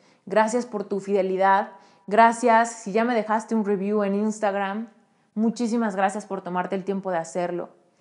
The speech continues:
Si ya me dejaste un review en Apple Podcast, gracias, porque eso me ayuda muchísimo. Si eres parte de los embajadores de Reinvéntate, gracias, porque me ayudas a esparcir este mensaje en la ciudad donde vivas.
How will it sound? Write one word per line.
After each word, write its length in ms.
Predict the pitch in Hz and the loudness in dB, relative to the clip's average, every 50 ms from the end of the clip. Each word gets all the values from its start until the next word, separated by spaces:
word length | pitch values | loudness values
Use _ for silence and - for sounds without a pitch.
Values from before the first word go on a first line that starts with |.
| _ _ _ _ | _ _ _ _
Si 100 | - 190 | -4 -2
ya 80 | 226 233 | 0 0
me 120 | 240 240 | 0 0
dejaste 280 | 226 220 214 220 - 233 | -2 -4 -6 -4 -4 -2
un 80 | 226 | -2
review 420 | 190 208 208 202 196 208 233 226 214 | 0 0 0 0 0 0 -2 0 0
en 120 | 208 208 | 0 0
Apple 260 | 202 202 202 202 202 202 | 0 0 0 -2 -2 -2
Podcast, 600 | 196 190 202 202 202 - 208 208 220 220 - 170 | 0 -2 -2 -2 0 -2 -2 -2 -2 -4 -8 -4
gracias, 760 | 165 202 208 208 196 190 - - 202 180 180 180 - - _ _ _ _ _ _ | -2 -2 -2 -2 -4 -8 -10 -10 -8 -8 -10 -12 -16 -20 _ _ _ _ _ _
porque 220 | - 185 185 185 208 | -8 -8 -4 -2 -2
eso 120 | 202 226 | -2 -2
me 140 | 214 208 196 | -2 -2 -2
ayuda 300 | 190 170 196 208 202 190 | -2 -2 -2 -2 -2 -2
muchísimo. 680 | 190 180 175 175 - 196 185 185 185 170 165 170 - _ _ _ _ _ _ _ _ - _ | -2 -6 -8 -8 -8 -10 -10 -10 -10 -14 -14 -14 -16 _ _ _ _ _ _ _ _ -20 _
Si 180 | _ - 247 254 | _ 0 4 6
eres 220 | 262 277 277 277 | 6 6 4 2
parte 360 | - - 233 240 233 - 254 | 4 4 4 4 4 2 0
de 40 | 240 | 0
los 160 | 226 208 208 | 0 0 -2
embajadores 720 | 220 202 196 190 190 - - 208 202 208 226 240 240 240 233 208 | -2 -2 0 -2 -2 0 2 2 2 2 2 0 0 0 0 0
de 100 | 202 190 | -2 -2
Reinvéntate, 1000 | 190 185 180 185 190 202 208 214 208 214 208 202 208 - 208 214 220 - - _ | -2 -2 -4 -4 -2 -2 -2 -2 0 0 -2 -2 -2 -4 -4 -4 -4 -8 -14 _
gracias, 880 | - 185 185 220 247 254 240 - - - - - - - - - - _ _ _ _ _ _ _ _ _ _ _ _ _ _ _ _ _ _ _ _ _ _ - | -14 -8 -4 -2 -2 -2 -2 -4 -8 -10 -10 -12 -12 -18 -20 -20 -20 _ _ _ _ _ _ _ _ _ _ _ _ _ _ _ _ _ _ _ _ _ _ -10
porque 220 | 208 196 185 220 | -8 -4 -2 -2
me 140 | 214 220 220 | 0 0 0
ayudas 680 | 214 220 196 240 262 285 269 285 269 269 294 349 349 240 | 0 0 0 0 -2 0 2 2 2 2 2 0 0 -2
a 40 | 208 | -2
esparcir 540 | 208 - - 196 180 185 175 208 220 226 | -2 -2 -4 -4 -4 -2 -2 -2 0 0
este 220 | 220 214 214 226 220 | 0 -2 -2 -2 -4
mensaje 500 | 208 185 180 175 196 196 202 202 220 208 | -4 -4 -4 -2 -2 -2 -2 -2 -4 -6
en 80 | 208 | -4
la 80 | 190 180 | -4 -6
ciudad 320 | 185 - 185 185 190 196 | -6 -4 0 2 2 2
donde 260 | 196 196 196 185 185 175 | 0 -2 -4 -4 -4 -4
vivas. 540 | 175 196 202 185 175 - - - - _ | -2 -2 -2 -2 -4 -6 -10 -18 -20 _